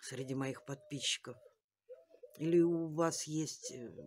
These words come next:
хорошие знакомые, или, может быть, дети ваши учатся, вот, огромная прям просьба к вам.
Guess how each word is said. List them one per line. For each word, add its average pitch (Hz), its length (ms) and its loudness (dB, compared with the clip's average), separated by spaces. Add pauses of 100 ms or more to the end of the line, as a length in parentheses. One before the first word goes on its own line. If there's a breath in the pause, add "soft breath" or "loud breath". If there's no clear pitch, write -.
(920)
хорошие 160 600 -2
знакомые, 151 760 -4 (760 loud breath)
или, 147 120 -10
может 143 240 -8
быть, 131 160 -6
дети 175 260 0
ваши 147 340 -8
учатся, 131 640 -14 (460 loud breath)
вот, 123 340 -6 (300)
огромная 202 520 4
прям 196 280 -2
просьба 127 480 0
к - 140 -12
вам. 107 300 -10